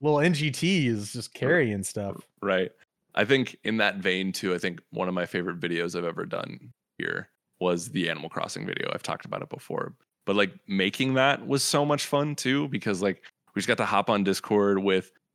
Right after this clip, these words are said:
Speaker 2: everyone in editorial and production who was playing, right? And just get these little tours of their, their homes that they made, especially during the pandemic, that, like, everyone's island was very special to them, except for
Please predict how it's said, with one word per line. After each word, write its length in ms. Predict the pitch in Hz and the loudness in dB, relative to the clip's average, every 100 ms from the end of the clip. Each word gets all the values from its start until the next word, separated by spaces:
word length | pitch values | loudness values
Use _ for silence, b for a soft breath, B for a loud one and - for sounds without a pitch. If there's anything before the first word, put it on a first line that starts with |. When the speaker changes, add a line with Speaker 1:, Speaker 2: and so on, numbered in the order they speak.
| _ | _
Speaker 2:
everyone 420 | 123 127 123 117 | 2 4 6 4
in 80 | 117 | 2
editorial 560 | 113 113 110 110 113 107 | 0 0 2 4 6 4
and 100 | 104 | 2
production 420 | 98 98 - 104 | 2 0 0 -2
who 120 | 98 | 0
was 120 | 98 | -2
playing, 480 | - 98 98 85 90 b _ _ | -2 -2 -2 -2 -6 b _ _
right? 240 | 90 87 98 | 0 2 2
And 120 | 98 | 2
just 160 | 92 92 | 0 0
get 160 | 101 87 | -2 0
these 200 | 98 95 | -2 0
little 200 | 98 95 | 0 0
tours 460 | - 95 98 98 | 0 2 4 2
of 120 | 95 90 | 0 2
their, 260 | 92 90 B - _ | 2 2 B -20 _
their 120 | 107 | -2
homes 500 | 101 101 104 113 - | 2 2 2 2 0
that 180 | - 104 | -2 0
they 120 | 120 | 0
made, 320 | 117 110 117 107 | 2 2 2 0
especially 420 | - 107 - 101 | -4 -4 -2 -2
during 240 | 92 98 101 | 0 0 -2
the 60 | |
pandemic, 560 | - 98 92 92 101 - | -2 -2 0 0 -2 0
that, 280 | 95 95 90 | 2 2 0
like, 300 | 98 92 - _ _ _ _ 92 | -2 -4 -12 _ _ _ _ -2
everyone's 260 | 98 98 | 0 0
island 300 | 85 92 98 | 2 2 2
was 80 | 98 | 2
very 160 | 92 95 | 2 0
special 380 | - 92 - 98 | 0 -2 -2 -4
to 100 | - | -2
them, 200 | 104 107 | 0 0
except 280 | 101 - 95 | -2 -2 -2
for 160 | - | -2